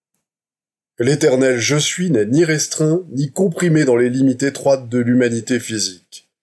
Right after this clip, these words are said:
Et il ne peut être bien compris au moyen de concepts mortels. La forme précise de Dieu doit être de peu d'importance en comparaison de la question sublime. Qu'est-ce que l'entendement infini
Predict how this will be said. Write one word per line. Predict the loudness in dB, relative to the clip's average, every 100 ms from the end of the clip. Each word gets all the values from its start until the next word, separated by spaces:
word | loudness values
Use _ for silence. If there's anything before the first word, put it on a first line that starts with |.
| _ _ _ _ _
Et | -2
il | 0
ne | 0
peut | 0 0
être | 2 0 0
bien | 0 0
compris | 0 -2 -2 0
au | 0
moyen | 2 2 2
de | -2
concepts | -4 -2 0 0 0 -2
mortels. | -2 -2 0 0 -2 -10 -18 _ _ _ _ _ _ _ _ _ _ _ _ _ _ _ _
La | 0 0
forme | 2 2 2 0
précise | -2 -2 -2 -4 -6
de | -6
Dieu | -4 -2
doit | 0 0
être | -2 -2
de | -6
peu | -2 0
d'importance | 2 2 0 0 0 0 0
en | -2
comparaison | -2 2 2 4 0 -4
de | -2
la | -2
question | -2 -6 -4 -4
sublime. | -4 -8 -10 -12 -10 -12 -14 _ _ _ _ _ _ _ _
Qu'est-ce | 0 0 0
que | 0
l'entendement | 2 2 2 2 2 0 0
infini | 0 0 -4 -8 -8 -10